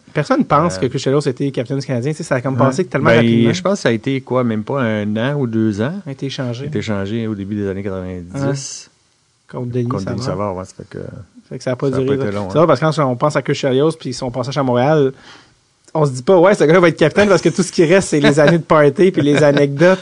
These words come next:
Speaker 1: Euh,
Speaker 2: Ouais.
Speaker 1: tu sais, c'est même rendu dans le folklore, euh, dans sa chanson de, de, quand il est décédé, là, Bob Bissonnette,
Speaker 2: Ouais.
Speaker 1: il fait référence à, c'est parce que la fameuse rumeur que de, impliquant la femme de Ronald Corey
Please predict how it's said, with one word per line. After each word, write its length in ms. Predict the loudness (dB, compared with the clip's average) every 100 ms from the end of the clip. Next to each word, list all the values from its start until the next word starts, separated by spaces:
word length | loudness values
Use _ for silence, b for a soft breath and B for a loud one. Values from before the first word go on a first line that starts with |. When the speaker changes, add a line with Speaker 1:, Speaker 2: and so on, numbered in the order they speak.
| 4
Speaker 1:
Euh, 240 | 4 4
Speaker 2:
Ouais. 40 | 2
Speaker 1:
tu 80 | -6 -16 B B
sais, 80 | -2
c'est 120 | 2
même 180 | 4 4
rendu 240 | 4 2
dans 120 | 2 2
le 60 |
folklore, 460 | 2 -2 2 2 4
euh, 180 | 4 2
dans 160 | 2 0
sa 140 | 0
chanson 460 | 0 2 2 2 4
de, 220 | 4 4
de, 400 | 2 0 -2 -4 -8 -14 -16
quand 60 | -10
il 140 | -8 -6
est 40 |
décédé, 400 | -6 -4 -2 0
là, 60 | 2 4
Bob 220 | 2 2
Bissonnette, 500 | -2 0 2 2 0
Speaker 2:
Ouais. 60 | -4 -6 -8 b b -8
Speaker 1:
il 100 | 0
fait 160 | 4
référence 640 | 6 6 4 4 4 2 -2 -2
à, 380 | 2 2 2 -4 _ B B
c'est 80 | -4
parce 140 | -2 0
que 60 |
la 120 | 0
fameuse 300 | 0 2 0
rumeur 320 | 0 0 0 -2
que 80 |
de, 80 | -2
impliquant 560 | -2 -2 -2 -4 -2 0
la 100 | 0
femme 160 | 0 0
de 80 |
Ronald 320 | 2 2 0 2
Corey 260 | 2 2